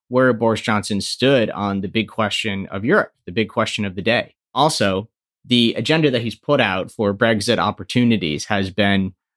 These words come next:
rather disappointing, rather thin, and often very light on detail. He promised a leveling up of the north of England, and that that would be an opportunity that would come after Brexit to reshape the economy to make the north of England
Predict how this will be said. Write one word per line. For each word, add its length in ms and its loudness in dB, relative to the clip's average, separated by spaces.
rather 440 2
disappointing, 640 -2
rather 280 0
thin, 340 -2
and 220 -4
often 400 -2
very 280 2
light 320 0
on 180 -2
detail. 520 -2
He 120 -4
promised 560 2
a 40 -2
leveling 440 2
up 240 2
of 360 0
the 160 -2
north 280 2
of 100 -4
England, 500 -2
and 300 -6
that 140 0
that 160 2
would 120 2
be 80 2
an 80 2
opportunity 340 0
that 80 0
would 80 -2
come 180 -2
after 140 -6
Brexit 400 -2
to 100 -6
reshape 540 2
the 120 2
economy 680 0
to 100 0
make 320 2
the 80 -2
north 260 2
of 100 -6
England 560 0